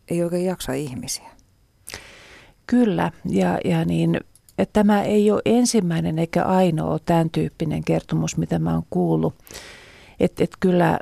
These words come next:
Speaker 2: mä tunnen ja tiedän ihmisiä, joilla niin, niin, siis yksinkertaisesti kroppa on pettänyt sillä tavalla, että vaikka ei niin kuin, esimerkiksi niin kuin ei ole mitään tämmöistä tunnistettavaa, selkeää diagnosoitavaa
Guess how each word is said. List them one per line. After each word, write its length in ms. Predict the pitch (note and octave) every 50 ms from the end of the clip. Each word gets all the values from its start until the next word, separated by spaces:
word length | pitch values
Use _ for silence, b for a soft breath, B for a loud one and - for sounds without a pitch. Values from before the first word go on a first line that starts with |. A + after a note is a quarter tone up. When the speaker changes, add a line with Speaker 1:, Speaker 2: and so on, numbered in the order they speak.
| - -
Speaker 2:
mä 120 | - F#3 F#3+ -
tunnen 400 | - B3 A3+ A#3 G#3+ F#3 D#3+ D#3
ja 100 | D#3 D#3 -
tiedän 380 | - G3 G#3 G3+ E3+ D#3 D#3 D#3+ E3 -
ihmisiä, 760 | - E3+ F3 E3 E3 D#3+ D#3+ D#3 - - D#3+ D3+ D3 D3 - -
joilla 400 | - D#3+ D3+ D3+ D3+ D#3 D#3 D#3
niin, 340 | D#3 D#3 D#3 D#3 D3 C#3+ - - _ - - -
niin, 340 | D#3 D#3 D3+ D#3 D3+ D3+ - - _ _ _ - - D#3 B B B B B B B
siis 260 | B - - E3+ -
yksinkertaisesti 760 | F#3 F3+ - - D#3 D3+ - - F#3+ F#3+ - F3 - - D#3+
kroppa 440 | - - G3 F#3+ F#3 - - E3 D3+
on 100 | D3 D3+
pettänyt 560 | - - F3 E3 - - - D#3+ D#3+ E3+ E3 B B B B B B B B B
sillä 300 | B - G3+ F#3 F3+ F3
tavalla, 420 | - - E3 D3+ D#3+ E3 E3 -
että 240 | E3 E3+ - - E3+
vaikka 360 | D3+ E3+ E3+ E3 - - F3+
ei 260 | E3 E3+ E3 D#3+ D#3+ D#3
niin 160 | D#3+ F3 F3+ -
kuin, 220 | - E3+ E3 E3 - - - B B B B B B B B
esimerkiksi 500 | E3+ - E3 E3 D#3+ - E3+ - - F3
niin 100 | E3 E3
kuin 140 | - E3 -
ei 200 | - F3 E3 E3+
ole 80 | E3
mitään 260 | E3+ F3+ - F3 E3+
tämmöistä 400 | E3 F3 E3+ E3+ - F3+ E3+ - -
tunnistettavaa, 800 | - A#3 A#3 G#3 G3+ - - - - - D#3 D3+ D#3 D#3 D#3+ D#3 B B B B B B B B B B B B
selkeää 560 | - - A3 G#3+ G#3+ - F#3+ E3+ - E3 D#3+
diagnosoitavaa 1000 | E3 F#3 F#3 F3+ - E3+ - D#3+ D#3 D#3 D#3+ - D3+ D3+ - D#3+ D#3 D#3 D#3 -